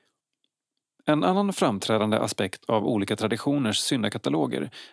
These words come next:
var omsorgen om medmänniskan. Lars Levi Lestadius motiverade avståndstagandet från utsmyckningar med solidariteten med de nödställda.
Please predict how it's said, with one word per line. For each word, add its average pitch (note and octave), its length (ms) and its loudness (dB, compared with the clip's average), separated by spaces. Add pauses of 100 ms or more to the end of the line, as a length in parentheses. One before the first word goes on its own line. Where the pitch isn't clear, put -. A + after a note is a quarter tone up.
var B2+ 140 2
omsorgen D#3 600 2
om F#2+ 240 -2
medmänniskan. B2 600 -2 (2250)
Lars E3 360 4
Levi A#2 440 0
Lestadius - 800 0 (120)
motiverade E3+ 500 2
avståndstagandet G#2 920 0
från G#2+ 160 -4
utsmyckningar G#2 840 -4
med G#2+ 340 0
solidariteten C#3 880 -2
med G2 100 -2
de G2 120 -2
nödställda. F#2 680 -4